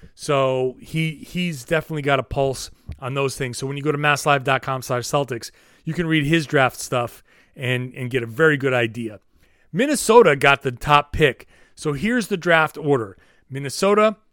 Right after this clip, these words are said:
Golden State, Charlotte, Chicago, Cleveland, Atlanta, Detroit, New York, Washington,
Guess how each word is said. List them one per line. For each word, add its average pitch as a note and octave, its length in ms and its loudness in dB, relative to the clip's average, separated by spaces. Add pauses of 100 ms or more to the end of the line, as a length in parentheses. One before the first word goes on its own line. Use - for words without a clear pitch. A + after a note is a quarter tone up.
(160)
Golden G#3 320 0
State, D#3+ 480 -2 (480)
Charlotte, E3+ 540 2 (160)
Chicago, D3+ 680 0 (100)
Cleveland, D3+ 500 -2
Atlanta, C#3 500 -4
Detroit, D3 580 0
New A#2+ 120 -10
York, D3+ 380 2
Washington, D3+ 720 -2